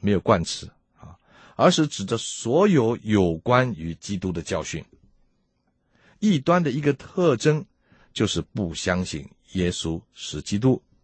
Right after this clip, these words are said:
和一切有关于基督的真理，像他是神的儿子啦，他道成肉身啦，他的死、他的复活啦，等等这些，他们不相信，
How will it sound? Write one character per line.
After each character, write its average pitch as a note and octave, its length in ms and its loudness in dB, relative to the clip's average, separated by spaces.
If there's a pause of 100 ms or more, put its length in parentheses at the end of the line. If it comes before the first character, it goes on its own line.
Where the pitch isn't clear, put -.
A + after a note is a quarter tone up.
(300)
和 - 340 -4 (120)
一 D3 120 -2
切 C3 300 0
有 E2 160 -2
关 F#2 200 -2
于 D#2+ 220 -6
基 F#2+ 200 -4
督 F#2+ 220 -2
的 D#2+ 220 -4
真 F#2 240 0
理， D#2 140 -8 (1120)
像 D#2+ 160 -6
他 E2 180 -4
是 D#2 100 -8
神 D2+ 160 -8
的 D#2+ 80 -6
儿 E2+ 140 -4
子 G2 140 -2
啦， A#2 260 2 (600)
他 F2 160 -6
道 G#2 160 2
成 E2+ 180 -4
肉 A2 160 2
身 G#2+ 180 0
啦， A2+ 300 0 (380)
他 A2+ 120 0
的 A2+ 80 0
死、 F2 380 0
他 A2+ 140 -6
的 A2 100 0
复 C3+ 240 4
活 G2 260 4
啦， C3 260 2 (260)
等 G#2 160 2
等 E2+ 120 -2
这 D#2+ 80 -8
些， D#2+ 240 -8 (220)
他 B2+ 100 -4
们 C3+ 120 0
不 - 100 -2
相 D#3+ 180 0
信， G#3 160 -6